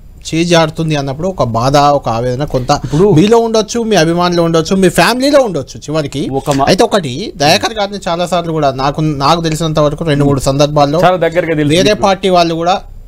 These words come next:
Speaker 1: దయాకర్ గారిని ఆహ్వానించారు. మొన్న అసెంబ్లీ ఎన్నికల్లో టికెట్ రానప్పుడు కూడా మీతో, మిమ్మల్ని పార్టీలో చేర్చుకునే ప్రయత్నం చేశారు, అయినా బయటకు వెళ్ళలేదు. ఇప్పుడు ఏమన్నా అనిపిస్తుందా?
Speaker 2: వాళ్ళ-,
Speaker 1: వెళ్తే బాగుండేది.
Speaker 2: వాళ్ళు నన్ను ప్రేమించమనండి, ప్రేమిస్తా అంతవరకే.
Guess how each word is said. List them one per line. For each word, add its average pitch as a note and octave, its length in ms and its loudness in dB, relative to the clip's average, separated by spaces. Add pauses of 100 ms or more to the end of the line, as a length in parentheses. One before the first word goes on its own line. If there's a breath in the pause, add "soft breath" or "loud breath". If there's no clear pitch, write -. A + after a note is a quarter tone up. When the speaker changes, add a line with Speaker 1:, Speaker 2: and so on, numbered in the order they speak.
(140)
Speaker 1:
దయాకర్ D3+ 360 2
గారిని D3 240 0
ఆహ్వానించారు. C#3 880 -2 (260)
మొన్న D#3 160 2
అసెంబ్లీ F3 360 2
ఎన్నికల్లో D#3+ 360 0
టికెట్ D3+ 340 -2
రానప్పుడు C#3+ 360 0
కూడా E3+ 160 0
మీతో, E3+ 380 0 (260 loud breath)
మిమ్మల్ని F#3+ 280 4
పార్టీలో G3 420 -2 (100)
చేర్చుకునే F#3+ 360 -2
ప్రయత్నం D#3+ 500 0
చేశారు, C3+ 520 0 (260 loud breath)
అయినా F#3 220 4
బయటకు F#3+ 360 0
వెళ్ళలేదు. D#3 480 -2
ఇప్పుడు G3 220 2
ఏమన్నా F#3 200 2
అనిపిస్తుందా? F3+ 480 -2
Speaker 2:
వాళ్ళ-, F3+ 180 4
Speaker 1:
వెళ్తే F3 220 2
బాగుండేది. D#3 300 -2
Speaker 2:
వాళ్ళు F3 200 2
నన్ను F3+ 220 -4
ప్రేమించమనండి, F3+ 920 0
ప్రేమిస్తా D#3+ 580 0
అంతవరకే. D3+ 640 0